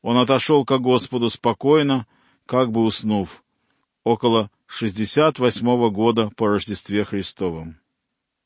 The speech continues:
Ночью христиане взяли нетронутое огнем тело священномученика Антипы и с честью похоронили в Пергаме. Гробница священномученика стала источником чудес и исцелений от различных болезней.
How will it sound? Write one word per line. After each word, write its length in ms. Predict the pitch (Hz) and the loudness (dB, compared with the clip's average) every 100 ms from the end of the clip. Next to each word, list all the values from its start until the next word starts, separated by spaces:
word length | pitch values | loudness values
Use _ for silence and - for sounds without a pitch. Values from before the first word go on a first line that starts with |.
| _ _ _ _ _ _ - | _ _ _ _ _ _ -8
Ночью 480 | 113 135 135 123 113 | -2 0 0 -2 -2
христиане 680 | 127 110 - 131 139 135 | -2 -2 0 2 4 2
взяли 360 | 113 127 135 135 | 0 2 2 2
нетронутое 720 | 135 - 143 147 135 135 131 | -2 0 0 0 0 2 2
огнем 460 | 123 135 143 135 - - - _ | 2 0 2 0 -4 -16 -20 _
тело 300 | - 151 147 | 0 4 4
священномученика 1080 | 165 139 127 143 135 139 151 131 135 127 131 | 4 2 0 2 2 2 0 0 0 2 2
Антипы 580 | 127 123 160 151 120 98 _ _ _ | 2 0 -2 0 0 -2 _ _ _
и 80 | 107 | -6
с 20 | |
честью 540 | - - 165 151 - 127 | -4 2 4 4 0 0
похоронили 580 | 131 131 127 127 127 123 | 0 2 2 4 2 0
в 80 | |
Пергаме. 680 | - 117 107 110 104 92 85 _ _ _ _ _ _ _ - | 0 -2 2 2 2 -2 -6 _ _ _ _ _ _ _ -4
Гробница 600 | 110 117 143 165 131 131 | 0 2 0 -2 -2 -4
священномученика 1000 | 135 123 143 135 143 160 - 135 123 131 | -2 -2 0 0 0 -2 -2 -2 0 -2
стала 380 | - 143 139 139 | 0 2 4 2
источником 640 | - 147 127 139 127 139 | 0 0 0 -2 -4 -4
чудес 600 | - 131 127 123 104 - _ _ - | -4 -2 2 2 2 -8 _ _ -6
и 160 | 131 | 0
исцелений 720 | 127 - - 127 139 156 151 139 | 0 0 0 2 4 2 0 -4
от 200 | 120 117 | -4 0
различных 600 | 113 104 120 117 120 104 | 0 0 -4 -4 -4 -2
болезней. 680 | 104 98 101 90 90 87 | -2 0 -2 -4 -8 -10